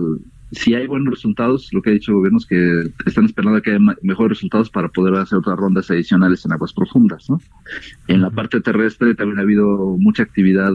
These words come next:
Speaker 1: de los, de los privados, eh, de los que han tomado los campos maduros de, de Pemex. Eh, pues es notable cómo han incrementado la producción de lo que Pemex estaba haciendo, eh, y de esos pozos maduros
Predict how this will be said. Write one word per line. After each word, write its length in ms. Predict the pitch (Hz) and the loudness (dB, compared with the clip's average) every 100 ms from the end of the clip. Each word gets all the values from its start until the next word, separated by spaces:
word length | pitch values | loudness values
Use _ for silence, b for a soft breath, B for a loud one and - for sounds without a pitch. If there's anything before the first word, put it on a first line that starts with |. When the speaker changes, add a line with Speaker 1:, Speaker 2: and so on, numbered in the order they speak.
| 87 | 0
Speaker 1:
de 100 | 87 | -2
los, 540 | 85 80 - - - - B - - | 0 -2 -6 -14 -16 -16 B -8 -2
de 100 | 185 | 0
los 160 | 202 | 0
privados, 640 | - 95 104 107 156 - - - | 0 0 0 -2 -6 -8 -12 -4
eh, 400 | 95 92 92 92 80 | 0 2 2 0 -2
de 160 | 101 101 | 0 2
los 160 | 101 | 2
que 80 | - | 0
han 100 | 123 | -2
tomado 240 | 135 120 117 | 2 4 4
los 160 | 107 | 2
campos 580 | - 107 101 107 - - - | 0 -2 0 -2 -4 -18 -6
maduros 480 | 92 98 101 104 110 | 0 4 4 4 4
de, 320 | 98 90 87 | 2 0 0
de 220 | 85 120 143 | 2 2 0
Pemex. 580 | - 123 131 151 - - B B - - | 0 2 2 -2 -8 -20 B B -20 -4
Eh, 280 | 90 90 92 87 87 - | 0 2 2 2 0 -2
pues 180 | 196 - | -4 0
es 140 | - | 2
notable 460 | 240 - 104 101 104 | 2 0 -4 -2 -2
cómo 520 | - 104 101 107 101 - | 0 2 4 2 -2 -4
han 220 | 95 104 | 2 4
incrementado 440 | 107 104 95 101 | 4 2 0 2
la 140 | 107 101 | 0 0
producción 580 | 90 90 - 104 - - - | -4 -4 0 2 2 0 0
de 180 | 98 | 2
lo 120 | 95 95 | 2 0
que 140 | 92 | -4
Pemex 380 | - 101 98 - | 0 0 0 -2
estaba 240 | - 104 | -4 -2
haciendo, 540 | 101 104 101 117 92 - - | -2 0 2 2 0 -6 -4
eh, 540 | 80 80 78 76 76 85 | -2 0 0 2 2 2
y 40 | |
de 160 | 87 85 - | 2 -2 -2
esos 300 | 95 - 101 | -2 -2 -2
pozos 300 | - 98 92 | -4 -4 2
maduros 500 | 95 95 95 107 - | 2 4 2 0 -4